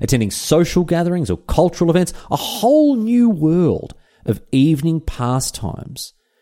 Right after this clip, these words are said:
was opened up to people as they walked well-lit streets to and from their homes after hours.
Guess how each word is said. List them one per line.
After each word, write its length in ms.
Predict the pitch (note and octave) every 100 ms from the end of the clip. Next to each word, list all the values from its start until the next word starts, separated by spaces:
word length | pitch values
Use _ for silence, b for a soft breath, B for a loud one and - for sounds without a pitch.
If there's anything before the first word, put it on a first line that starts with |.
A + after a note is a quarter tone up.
| _
was 240 | - - _
opened 460 | D3 E3 E3 D#3 B2
up 180 | A#2 -
to 100 | -
people 480 | - - - - _ _ _ -
as 140 | G2+
they 140 | F#2+ F#2
walked 520 | F2+ G#2+ A#2+ A#2+ - - _
well-lit 640 | - F2+ G#2+ C3+ C3 C3+ C#3
streets 880 | - - A#2 - - - - - -
to 360 | - A#2 C3+
and 140 | A2+ F#2+
from 280 | - G#2+ A2+
their 180 | A#2+
homes 500 | A2 F2 E2+ E2+ G2 - F#2
after 480 | E2+ D#2+ - F2
hours. 460 | F#2 G#2+ - -